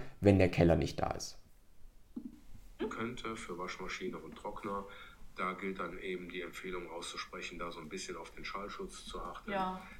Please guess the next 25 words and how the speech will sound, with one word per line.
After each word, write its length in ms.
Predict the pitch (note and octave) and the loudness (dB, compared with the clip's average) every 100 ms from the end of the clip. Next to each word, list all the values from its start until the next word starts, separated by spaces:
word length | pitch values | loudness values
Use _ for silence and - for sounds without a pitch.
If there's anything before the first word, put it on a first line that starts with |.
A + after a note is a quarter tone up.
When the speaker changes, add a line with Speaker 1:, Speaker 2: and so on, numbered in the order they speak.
| - - | -12 -8
Speaker 2:
ähm, 320 | E2+ E2+ E2 D#2+ | -6 -6 -8 -8
dass 200 | D#2+ - | -8 -6
man 140 | D#2+ | -8
doch 160 | D#2 - | -8 -8
die 140 | G2 | -8
Gerätschaften, 880 | E2 E2 F2 - F2 E2+ - F2 E2 | -6 -4 -4 -4 -6 -8 -10 -10 -10
ähm, 580 | D#2+ E2+ E2 D#2+ D#2 F2 | -8 -8 -8 -10 -12 -10
nicht 280 | F2 D#2+ - | -8 -6 -6
hört 380 | F#2+ G2+ G2 G2 | -4 -2 -2 -4
von, 180 | - E2+ E2 D#2+ | -8 -8 -8 -10
von, 160 | - - - | -12 -14 -14
von 180 | - D2+ | -12 -10
der, 100 | - - | -10 -12
von 200 | - - | -12 -12
den, 100 | D#2 - | -12 -12
von 160 | - D#3 | -12 -10
den 180 | D#3+ G3 | -6 -2
Speaker 3:
Ja. 80 | |
Speaker 2:
Laufgeräuschen. 760 | G3+ - F#3+ - F3+ F#3+ - - - - - - - - | -2 -4 -6 -2 -2 -2 -4 -10 -16 -18 -14 -14 -14 -6
Speaker 3:
Da 100 | G3 | -2
muss 160 | F#3+ F#3 | 0 0
Speaker 2:
Ähm, 60 | G3 | 0
Speaker 3:
man 160 | F#3 | 0
vielleicht 340 | F#3 F#3+ F#3 F#3 | 0 0 0 0
dann 380 | F3 F3+ F#3 | -2 -4 -8